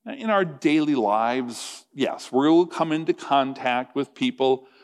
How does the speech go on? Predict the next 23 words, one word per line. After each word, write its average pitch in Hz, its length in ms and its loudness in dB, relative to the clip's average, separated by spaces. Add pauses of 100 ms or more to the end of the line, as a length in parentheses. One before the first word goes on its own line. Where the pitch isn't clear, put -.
(200)
of 95 220 -6
different 120 360 -4
faiths, 170 600 -4 (760)
of 95 100 -20
different 104 280 -12
world 107 240 2
religions, 139 960 -6 (1300)
people 180 240 2
who 190 140 4
do 165 160 0
not 165 360 -2
share 113 680 2 (240)
that 127 220 -2
belief 135 440 0
i-, - 40 -14
in 151 420 -4
God, 98 560 -2 (800)
one 131 360 -2
God, 98 480 0 (540)
three 123 160 2
persons, 104 580 -4
the 110 100 -4
Trinity. 95 600 -4